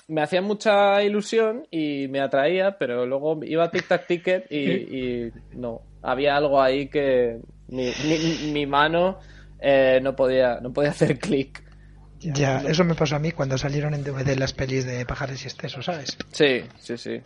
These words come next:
Speaker 2: Ah, que fui todo contento al Corte Inglés y me compré tres y nunca las vi, claro, o sea, las había visto ya mil veces, ¿no? Pero en D V D nunca, nunca llegué a verlas.
Speaker 1: Sí,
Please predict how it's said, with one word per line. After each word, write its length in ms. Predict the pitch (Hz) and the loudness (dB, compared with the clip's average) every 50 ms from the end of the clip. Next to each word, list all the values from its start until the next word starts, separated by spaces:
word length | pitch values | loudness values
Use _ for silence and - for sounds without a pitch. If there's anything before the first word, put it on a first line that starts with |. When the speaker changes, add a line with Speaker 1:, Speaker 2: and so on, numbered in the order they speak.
| - - - - | -14 -16 -12 -6
Speaker 2:
Ah, 280 | - 156 165 160 147 131 | -4 -2 -2 -2 -4 -4
que 120 | - 151 | -4 -4
fui 100 | - - 135 | -2 -2 0
todo 140 | 156 147 139 | 0 0 2
contento 340 | - 139 135 135 131 135 | 0 -2 -2 -2 0 0
al 60 | 135 135 | 0 -2
Corte 220 | 143 131 - 139 | -2 -4 -4 -6
Inglés 260 | 135 131 143 147 131 | -4 -2 -2 -2 -2
y 40 | 139 | -2
me 100 | 131 123 | -6 -6
compré 260 | - 127 120 135 139 | -6 -6 -4 -4 -6
tres 440 | 131 131 131 131 123 120 - - - _ _ _ 226 | -4 -4 -6 -4 -4 -4 -6 -6 -8 _ _ _ -16
y 260 | 214 147 135 135 131 | -10 -8 -6 -4 -4
nunca 240 | 135 143 143 143 135 | -4 -4 -4 -2 -2
las 160 | 123 120 120 | -2 -2 -2
vi, 200 | 127 139 127 117 123 | -2 -2 -2 -4 -4
claro, 300 | - - 135 120 - - | -6 -6 -6 -6 -4 -6
o 40 | 123 | -6
sea, 180 | 127 123 120 | -4 -4 -4
las 180 | 123 117 - - | -4 -4 -4 -4
había 240 | 123 127 123 123 120 | -4 -4 -4 -4 -4
visto 280 | 131 123 - - 135 | -4 -6 -6 -6 -6
ya 180 | 120 120 120 123 | -8 -8 -8 -8
mil 180 | 123 120 120 117 | -10 -12 -12 -12
veces, 380 | 123 120 117 - 127 117 123 139 | -12 -14 -14 -14 -16 -14 -14 -14
¿no? 100 | 147 147 | -14 -12
Pero 200 | - 123 123 120 | -12 -10 -10 -10
en 100 | 127 135 | -8 -8
D 60 | 143 | -8
V 120 | 131 135 | -10 -8
D 120 | 143 147 139 | -8 -8 -10
nunca, 420 | 135 139 139 - 127 123 127 135 | -10 -12 -12 -12 -12 -12 -12 -12
nunca 220 | 135 135 135 131 127 | -14 -14 -12 -12 -10
llegué 160 | 131 135 135 | -10 -10 -12
a 60 | 135 | -14
verlas. 480 | 135 - _ - - _ - - - _ _ - _ _ _ | -14 -16 _ -20 -20 _ -20 -20 -20 _ _ -20 _ _ _
Speaker 1:
Sí, 220 | - - - - | -16 -14 -14 -14